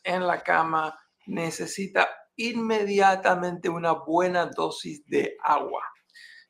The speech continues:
Eh, uno de los mejores consejos que yo recibí hace más de diez, quince años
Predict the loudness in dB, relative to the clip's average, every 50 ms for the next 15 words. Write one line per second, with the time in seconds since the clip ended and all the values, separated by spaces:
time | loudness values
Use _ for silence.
0 | _ -12 -8 -8 -8 -6 -4 0 2 4 6 6 4 4 2 0 2 4 6 6
1 | 6 4 2 -2 -2 -2 -2 -2 -2 -2 -2 -2 -2 0 0 2 2 2 0 -2
2 | -4 -4 -4 -2 -2 -2 -2 -4 -2 -2 0 -2 0 -2 -2 -4 -2 -2 -2 -2
3 | -2 -4 -6 -4 -2 0 0 0 -2 -2 0 0 0 0 0 -4 -8 -12 -14 -16
4 | -18 -20 _